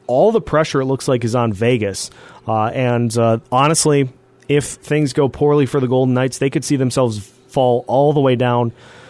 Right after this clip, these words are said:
to that third spot, which then they would be playing the Wild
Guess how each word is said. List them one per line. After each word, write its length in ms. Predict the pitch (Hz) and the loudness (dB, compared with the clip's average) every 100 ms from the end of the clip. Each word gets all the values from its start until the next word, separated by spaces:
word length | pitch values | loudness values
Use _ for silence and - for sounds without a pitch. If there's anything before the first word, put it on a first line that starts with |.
| - | -20
to 120 | - 127 | -2 0
that 180 | 123 | 0
third 360 | - 139 139 151 | -2 -2 0 -2
spot, 400 | - 117 92 95 - - - - - | -4 -4 -2 -4 -12 -20 -20 -20 -2
which 240 | 127 - | -2 0
then 160 | 131 123 | 0 2
they 100 | 120 | 2
would 140 | 117 | 2
be 120 | 113 | 0
playing 420 | 113 - 175 190 185 | 0 0 2 4 4
the 80 | |
Wild 520 | 139 131 127 123 120 | 4 4 4 2 0